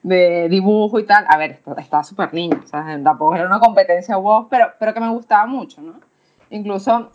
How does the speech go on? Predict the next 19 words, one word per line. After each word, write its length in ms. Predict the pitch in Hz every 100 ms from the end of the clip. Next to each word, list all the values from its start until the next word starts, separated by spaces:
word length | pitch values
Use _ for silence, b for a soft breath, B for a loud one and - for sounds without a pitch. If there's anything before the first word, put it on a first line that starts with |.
| _
o 40 |
sea, 120 | 220 226
mi 100 | 214
madre 280 | 208 202 214
era 120 | 226
la 80 | 226
que 60 |
me 140 | 247 240
compraba 400 | 220 196 185 185
que 80 | 247
si 300 | 254 208 170
las 260 | 190 -
tizas, 500 | 208 196 - 180 190
no 120 | 185 190
sé 240 | 196 175
qué, 360 | - 185 185 175
que 100 | 175
si 280 | 180 170 165 b b
las 180 | - 190